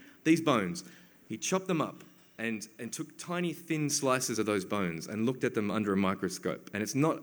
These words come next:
it's not a perfect analogy, but it's quite similar to counting tree rings. So he was looking at the internal microscopic structure of these bones,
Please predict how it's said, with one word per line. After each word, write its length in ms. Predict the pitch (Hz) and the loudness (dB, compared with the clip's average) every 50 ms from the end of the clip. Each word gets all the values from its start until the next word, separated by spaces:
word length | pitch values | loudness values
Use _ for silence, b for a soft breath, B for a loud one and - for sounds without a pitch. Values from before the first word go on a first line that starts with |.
| - | -6
it's 80 | 123 - | -4 0
not 100 | 165 156 | 0 0
a 40 | 143 | 0
perfect 380 | 147 - 165 165 160 156 143 | 0 0 0 0 0 2 0
analogy, 420 | 131 113 117 117 117 110 98 101 98 | 2 2 2 2 2 2 0 -2 -4
but 120 | 87 95 | -4 -4
it's 120 | 95 - | -6 -6
quite 240 | - - 143 135 107 | -6 -4 -2 -2 0
similar 300 | - - 143 123 117 110 104 | 0 -2 -2 -2 -2 -2 -4
to 100 | - 101 | -6 -8
counting 380 | - 104 110 104 92 98 92 | -6 -6 -6 -6 -6 -6 -8
tree 240 | 87 - - 131 123 | -8 -6 -6 -4 -4
rings. 380 | 110 92 80 76 69 - - B B B B B B B B B | -4 -4 -8 -8 -12 -14 -16 B B B B B B B B B
So 140 | - - 139 | -4 0 4
he 140 | 139 151 147 | 6 6 6
was 140 | 127 120 | 6 4
looking 220 | 139 165 160 170 131 | 2 2 2 2 2
at 80 | 113 | 2
the 120 | 110 113 107 | 2 0 0
internal 560 | 101 95 - - 139 143 156 156 151 151 - | 0 -2 0 2 2 4 6 6 4 4 4
microscopic 560 | 117 113 113 - 113 - - 123 104 107 95 | 2 0 0 0 -4 -2 -2 -2 -2 -2 -4
structure 360 | - - 123 117 113 - - - | -4 -2 -2 -2 -2 -2 -4 -4
of 120 | 117 113 | -2 -2
these 120 | 127 135 135 | -2 -4 -4
bones, 440 | - 92 90 90 90 90 87 - | -2 -2 0 0 2 0 0 -2